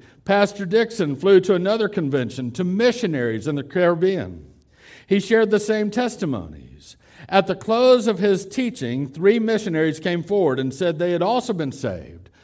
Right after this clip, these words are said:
between twenty-five, fifteen and twenty-five years earlier by that same little man's testimony and the same question on George Street in Sydney. Next, Pastor Dixon f-,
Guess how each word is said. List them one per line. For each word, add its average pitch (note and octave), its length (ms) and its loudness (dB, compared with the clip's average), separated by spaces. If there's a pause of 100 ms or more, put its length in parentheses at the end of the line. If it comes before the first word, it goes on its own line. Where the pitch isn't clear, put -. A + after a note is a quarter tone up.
(200)
between F3+ 360 0
twenty-five, G3+ 920 0
fifteen G#3+ 380 2
and F#3+ 100 -4
twenty-five G#3+ 500 -2
years D3 220 0
earlier B2 400 0 (400)
by F#3+ 140 6
that F3+ 200 2
same A#3 440 -2
little B3 200 2
man's A#3 380 -4
testimony D3 640 -4
and D3 100 -2
the C3+ 60 -6
same F#3+ 240 -2
question F#3+ 420 -2
on C3+ 160 -4
George F3 240 0
Street A#2 280 -8
in C3 80 -10
Sydney. A#2+ 640 -10 (1300)
Next, G3+ 320 0 (280)
Pastor F3 380 -2
Dixon F3 360 0
f-, C#3 120 -12